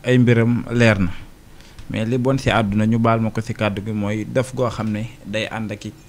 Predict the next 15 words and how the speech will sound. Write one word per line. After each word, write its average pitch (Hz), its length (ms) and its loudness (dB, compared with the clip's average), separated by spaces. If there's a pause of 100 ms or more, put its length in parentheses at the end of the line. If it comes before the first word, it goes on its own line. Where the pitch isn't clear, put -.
réewande. 104 500 0 (1600)
Dafa 113 240 -2
am 123 160 2
waa 117 160 2
ju 113 120 -2
nekkoon 113 440 0
Thiès, - 500 -8 (320)
xel 113 200 -2
bi 107 140 -4
wérul 113 260 -2
woon 107 180 -2
noonu, 101 200 -2
Libaas 107 380 -2
la 101 60 -4
tuddoon, 92 420 -4